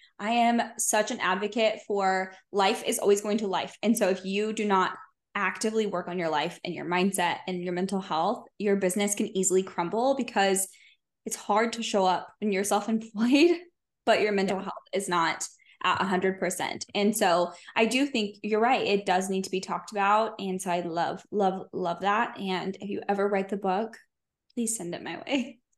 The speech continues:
Speaker 2: Yes, will do. Thank you. <laughs>
Speaker 1: Yes. Tell everyone where they can find you, your socials, your programs, how can they work with you? Tell them everything.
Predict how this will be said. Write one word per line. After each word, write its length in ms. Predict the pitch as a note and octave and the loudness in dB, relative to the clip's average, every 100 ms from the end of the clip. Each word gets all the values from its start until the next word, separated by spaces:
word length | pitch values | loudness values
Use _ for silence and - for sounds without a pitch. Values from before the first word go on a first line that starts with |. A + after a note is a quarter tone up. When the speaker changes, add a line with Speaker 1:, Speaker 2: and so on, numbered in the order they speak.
| - | -2
Speaker 2:
Yes, 400 | B3 A3+ A3+ - | 4 4 4 2
will 220 | A#3 A#3+ | 6 6
do. 300 | A3+ G3 G3+ | 8 4 4
Thank 320 | - C4+ B3+ | 4 6 6
you. 240 | D#3+ E3 G#3 C4+ | 2 -2 -2 -6
<laughs> 120 | - | -4
Speaker 1:
Yes. 420 | C#4+ E4+ F4+ D#4 - - - - _ | 4 6 8 6 4 -4 -8 -20 _
Tell 240 | - F#4+ - | 4 4 4
everyone 380 | B3 C#4+ D4+ C#4+ | 4 4 6 6
where 100 | B3+ | 4
they 120 | D4 | 4
can 160 | D#4+ | 4
find 280 | D4+ A3+ A3+ | 4 2 2
you, 320 | A3+ A3+ A3+ A3+ - - | 6 6 6 0 -8 0
your 140 | G#3 | 2
socials, 760 | G#3 C#4 C4+ C#4 C4+ C4+ C4 - - | 4 2 2 2 4 2 -2 -8 -2
your 80 | G#3 | -2
programs, 680 | - C4 B3 B3 A#3+ A#3+ | 2 2 4 4 4 2
how 120 | A#3 A#3 | 0 0
can 120 | A#3 | 0
they 120 | F3+ | 0
work 240 | G#3 B3 | 0 0
with 160 | B3+ B3 | 0 0
you? 240 | A#3+ A#3+ | 0 0
Tell 220 | A#3+ B3 C4 | -2 -2 -2
them 120 | B3 | 0
everything. 520 | F3+ F3+ - - | -2 -4 -8 -12